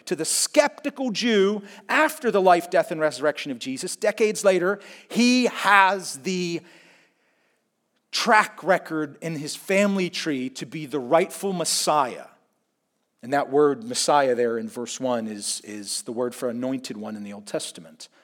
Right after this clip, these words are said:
a king, like David, anointed by Samuel. But not just an anointed one, related to that promise that David would have an eternal king, and related to the promise to Abraham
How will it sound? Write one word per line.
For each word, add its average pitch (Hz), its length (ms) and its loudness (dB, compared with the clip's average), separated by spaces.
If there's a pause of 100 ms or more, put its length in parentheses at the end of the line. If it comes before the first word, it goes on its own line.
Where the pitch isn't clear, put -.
(180)
a - 40 -20
king, 170 300 -10 (680)
like 107 160 -16
David, 131 360 -10
anointed 123 480 -12 (300)
by 98 60 -14
Samuel. 110 420 -12 (2000)
But 196 120 -6
not 262 200 2
just - 280 -4
an 156 120 -2
anointed 151 420 -2
one, - 280 -16 (1700)
related 160 420 2
to 151 120 -4
that 123 260 -2
promise 214 680 -2
that 110 220 -14
David 160 320 0
would 107 140 -8
have 123 180 -6
an 120 80 -8
eternal 175 360 -8
king, - 280 -18 (460)
and 285 240 4
related 147 320 0
to 143 80 -10
the 120 80 -6
promise 135 380 -4
to 131 140 -8
Abraham 104 520 -10